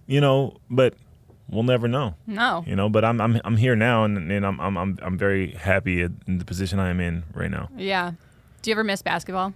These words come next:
Speaker 1: I l-, I miss basketball so much. I love basketball, and I will not play basketball because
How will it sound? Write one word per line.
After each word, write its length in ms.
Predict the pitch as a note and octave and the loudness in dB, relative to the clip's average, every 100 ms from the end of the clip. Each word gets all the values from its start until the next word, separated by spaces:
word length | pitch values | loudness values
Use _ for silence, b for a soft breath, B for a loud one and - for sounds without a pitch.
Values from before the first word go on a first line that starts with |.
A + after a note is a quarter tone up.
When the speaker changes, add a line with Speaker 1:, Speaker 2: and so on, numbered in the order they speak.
| - | -4
Speaker 1:
I 80 | - | -2
l-, 240 | F#2 G2 F#2+ | 0 0 0
I 140 | G#2 | 0
miss 300 | G2 G2+ G2 F#2+ | 2 0 0 2
basketball 540 | G2+ F#2+ - F#2+ G2 | 4 4 2 0 0
so 320 | - - A#2 | 2 4 4
much. 240 | G2+ G2+ G#2 | 6 4 4
I 60 | |
love 260 | G2 G#2+ G#2 | 4 4 4
basketball, 400 | G#2 G#2 G2+ A#2 | 4 2 2 2
and 140 | G#2+ G#2+ | 4 2
I 60 | |
will 160 | G#2 G#2 | 2 2
not 320 | G#2 C3 - | 2 2 2
play 260 | - C#3 C3 | 4 4 6
basketball 560 | A#2 B2+ - G#2+ G#2+ | 6 4 2 4 4
because 400 | G#2 G#2+ G2+ G2 | 4 2 4 2